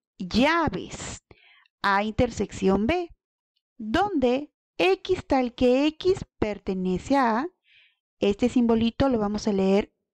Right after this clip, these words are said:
y X pertenece a B. Continuamos. Vamos a ver que se define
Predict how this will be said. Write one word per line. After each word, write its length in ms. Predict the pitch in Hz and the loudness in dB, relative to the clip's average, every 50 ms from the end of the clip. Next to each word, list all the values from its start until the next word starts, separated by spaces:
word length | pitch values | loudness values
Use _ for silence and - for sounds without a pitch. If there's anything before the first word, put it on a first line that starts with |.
| _ _ - | _ _ 0
y 760 | - 254 240 240 233 220 220 214 214 214 220 233 277 349 - _ _ _ _ _ _ _ _ _ _ _ _ _ - | 4 6 6 6 6 6 6 4 4 4 4 6 4 4 2 _ _ _ _ _ _ _ _ _ _ _ _ _ 2
X 640 | 220 214 214 214 202 - - 240 262 302 415 - - _ | 4 4 4 4 2 0 -2 0 0 0 0 -2 -4 _
pertenece 960 | - 196 190 185 - - 180 180 180 185 208 220 226 - - - 190 180 185 | -2 -2 -2 -2 -4 -4 -4 -2 -2 0 0 2 0 0 -2 -2 0 2 2
a 200 | 190 220 294 381 - _ _ _ _ _ _ _ _ | 2 2 0 0 -2 _ _ _ _ _ _ _ _
B. 500 | - 180 180 180 185 175 92 - - - _ _ - - - - - _ _ _ _ _ _ _ _ _ _ _ _ _ _ _ _ _ _ _ _ _ _ _ _ _ _ _ _ _ _ _ _ _ _ _ _ _ _ _ _ - _ _ _ _ _ _ _ _ _ _ _ _ _ - | -16 -14 -8 -4 -4 -4 -4 -4 -12 -16 _ _ -20 -20 -20 -20 -20 _ _ _ _ _ _ _ _ _ _ _ _ _ _ _ _ _ _ _ _ _ _ _ _ _ _ _ _ _ _ _ _ _ _ _ _ _ _ _ _ -20 _ _ _ _ _ _ _ _ _ _ _ _ _ -4
Continuamos. 880 | 196 190 180 - 185 190 185 185 180 180 185 214 320 339 - - - - _ _ _ _ _ _ _ _ _ _ _ _ _ _ - - _ _ _ _ _ _ _ _ _ _ - | -4 -4 -2 -2 -2 0 2 2 2 2 2 2 0 0 -2 -4 -10 -16 _ _ _ _ _ _ _ _ _ _ _ _ _ _ -20 -20 _ _ _ _ _ _ _ _ _ _ -4
Vamos 420 | 202 208 208 226 254 262 - - | -2 0 0 0 0 -2 0 0
a 80 | 247 226 | 0 2
ver 340 | 208 208 226 277 330 - _ _ _ _ _ _ _ _ - | 2 4 2 2 0 -4 _ _ _ _ _ _ _ _ -2
que 360 | 247 233 226 226 240 - _ _ - | 0 0 0 0 -2 -6 _ _ -10
se 360 | - - - - 254 240 233 | -10 -6 -2 0 0 2 2
define 840 | 233 233 233 - - - 339 370 381 330 254 233 214 226 247 269 | 2 2 0 0 0 0 0 0 2 2 2 2 2 0 -2 -4